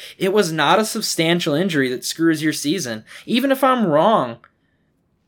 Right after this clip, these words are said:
with, uh, with, with them, you know, being able to make the playoffs or win the division, you don't, y-, you don't wanna do this, 'cause then you would've given yourself a chance this season.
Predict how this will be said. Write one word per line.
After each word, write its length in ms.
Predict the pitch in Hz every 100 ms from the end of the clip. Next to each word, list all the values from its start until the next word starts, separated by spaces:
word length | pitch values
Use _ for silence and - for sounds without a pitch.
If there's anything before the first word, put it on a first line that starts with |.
| _ _ _ _ _ - _ - - - - - - - _ _
with, 300 | 196 185 185
uh, 360 | 165 151 135 101
with, 240 | 185 175
with 200 | 185 180
them, 280 | 190 180 165
you 80 | 170
know, 360 | 156 151 - -
being 180 | 139 196
able 160 | 180 170
to 80 | 170
make 180 | 165
the 60 | 175
playoffs 420 | 175 180 165 156
or 60 | 151
win 200 | 165 156
the 100 | 143
division, 560 | 139 160 139 117 110 - _ _ _ _ _ _ _ _ _ _ _ _ _ _ _ _ -
you 160 | 156
don't, 300 | 190 233 185
y-, 120 | - -
you 340 | 165 175 180 226
don't 160 | 254
wanna 180 | 233 226
do 220 | 190 247
this, 500 | 180 117 - - - _
'cause 140 | 156
then 100 | 156
you 140 | 208 226
would've 180 | 247 233
given 240 | 240 233
yourself 380 | 233 220 226 220
a 60 |
chance 420 | - - 208 226 220
this 120 | -
season. 360 | 131 117 113